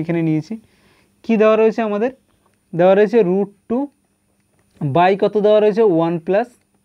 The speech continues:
root three। এইটা is equal to কি? দেখো, এই সমানুপাতিক চিহ্ন মানে কি? এটাকে আমরা is equal to লিখতে পারি। Is equal to কী হয়ে যায়? উপরে root six by কিছু, নিচে কী হয়ে যায়? এক্স হয়ে যায়। এরপর আমাদের কাজ কি থাকবে? দেখো,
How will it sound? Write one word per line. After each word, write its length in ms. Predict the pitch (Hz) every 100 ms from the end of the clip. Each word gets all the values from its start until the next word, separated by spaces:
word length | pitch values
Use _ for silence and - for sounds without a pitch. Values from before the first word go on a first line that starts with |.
| - 151
root 180 | 151 - -
three। 200 | 120 123 _ _ _ _ _ _ _ _ _ _ _ _ _ _ _ _ _ 170
এইটা 180 | 175 220 208
is 100 | 196
equal 200 | 202 220 214
to 60 | 202
কি? 80 | 247 190
দেখো, 200 | 175 147 135 180
এই 60 | 170
সমানুপাতিক 500 | 165 175 208 208 214 208
চিহ্ন 160 | 220 220 220
মানে 120 | 220 208
কি? 60 | 247
এটাকে 200 | 202 185 202
আমরা 120 | 202 175
is 100 | 156
equal 180 | 175 180 190
to 40 | 190
লিখতে 180 | - 185
পারি। 140 | 185 226 _ _ _ -
Is 80 | 165 170
equal 200 | 185 190
to 40 | 196
কী 60 | 185 175
হয়ে 120 | 180
যায়? 120 | 208 156
উপরে 220 | 139 151 139
root 160 | 143 143 _
six 160 | 214 233 _ _ _ _ _ _ _ _ _ 147 131
by 140 | 151 156 160
কিছু, 200 | 156 170 151
নিচে 200 | 143 165 160
কী 80 | 156
হয়ে 120 | 160 202
যায়? 120 | 190 151 175 139
এক্স 140 | - 127
হয়ে 120 | 117
যায়। 120 | 120 123 _ _ _ _ _ 190
এরপর 200 | 196 233 233
আমাদের 220 | 226 226 220
কাজ 140 | 208 -
কি 80 | 214 208
থাকবে? 220 | 190 254 202
দেখো, 180 | 147